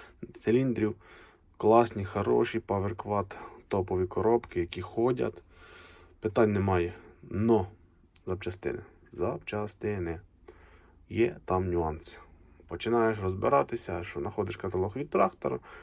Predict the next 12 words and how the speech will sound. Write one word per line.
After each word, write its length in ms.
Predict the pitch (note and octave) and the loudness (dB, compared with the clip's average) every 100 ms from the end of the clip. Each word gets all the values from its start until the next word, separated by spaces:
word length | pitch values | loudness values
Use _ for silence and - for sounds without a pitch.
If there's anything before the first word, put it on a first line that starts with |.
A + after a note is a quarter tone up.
| - - | -16 -4
і 240 | G#3+ F#3 | 0 2
пальцем 420 | - B2+ A2+ G#2 | 4 4 4 2
в 20 | |
небо 240 | A#2+ A#2 G2 | 2 2 2
починаєш 420 | F2+ - F#2 F#2 | 0 -2 -2 -2
тицяти, 540 | - E2 D2 - C2+ - | -2 -4 -4 -2 -2 -2
ем, 100 | - - F#2+ - _ _ _ | -10 -14 -18 -20 _ _ _
деякі 380 | F2+ F#2 F2 - | 0 2 2 0
деталі. 400 | D#2+ - D2 C#2+ - - - - - _ | -6 -4 -6 -6 -14 -20 -20 -20 -20 _
І 160 | - - | 4 4
починається. 680 | - B2 F#2 E2 D#2 - E2 | 4 0 0 -2 -2 -4 -2
Нема, 440 | C#3+ F3 G3+ G#3 | 2 6 6 4